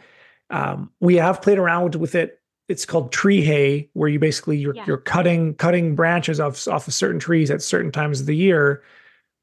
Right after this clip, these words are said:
Speaker 1: and then drying them like you would hay in a, in a barn or something. Um, I have done that with, with certain species for our cows, but
Speaker 2: Okay.
Speaker 1: they can't utilize the, the branches, which is, um,
Speaker 2: Okay.
Speaker 1: yeah.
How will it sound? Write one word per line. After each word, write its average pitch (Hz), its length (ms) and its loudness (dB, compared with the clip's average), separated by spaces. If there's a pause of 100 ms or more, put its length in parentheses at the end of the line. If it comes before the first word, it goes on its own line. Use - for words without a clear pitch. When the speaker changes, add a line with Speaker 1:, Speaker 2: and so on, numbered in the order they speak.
Speaker 1:
and 165 160 2
then 156 140 2
drying 165 380 2
them 160 140 0
like 147 180 -4
you 151 80 -4
would 131 220 -6
hay 165 380 0
in 143 80 -4
a, 135 120 -6
in 147 140 -8
a 139 60 -6
barn 151 340 2
or 143 80 -2
something. 139 460 -6 (380)
Um, 143 280 -2
I 160 120 -2
have 170 260 0
done 170 140 2
that 165 260 0
with, 156 400 0
with 151 220 -2
certain - 300 -2
species 170 380 -2
for 160 160 0
our 139 80 0
cows, 180 480 -2
but 156 240 -2 (120)
Speaker 2:
Okay. 302 180 -18
Speaker 1:
they 175 100 4
can't 185 340 -2
utilize 165 500 2
the, 143 80 -2
the 143 240 -8
branches, 143 680 -2
which - 420 -4
is, 139 500 2 (480)
um, - 640 -4
Speaker 2:
Okay. 185 140 -16 (1040)
Speaker 1:
yeah. 131 260 0